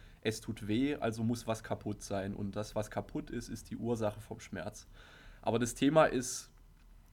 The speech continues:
wesentlich komplexer und hat auch noch ganz, ganz viele weitere mögliche Ursachen und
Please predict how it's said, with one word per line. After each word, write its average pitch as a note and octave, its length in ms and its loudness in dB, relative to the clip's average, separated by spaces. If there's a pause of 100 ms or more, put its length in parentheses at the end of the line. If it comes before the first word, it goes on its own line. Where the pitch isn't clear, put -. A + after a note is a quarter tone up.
wesentlich C3 460 4
komplexer A#2 680 0 (300)
und A#2+ 200 -2
hat - 300 -2 (640)
auch B2+ 180 0
noch C3+ 180 -6
ganz, B2 320 0
ganz - 440 -2 (120)
viele C#3+ 400 -2
weitere C#3+ 440 4
mögliche C3 460 0
Ursachen C3 680 2
und A2 480 -4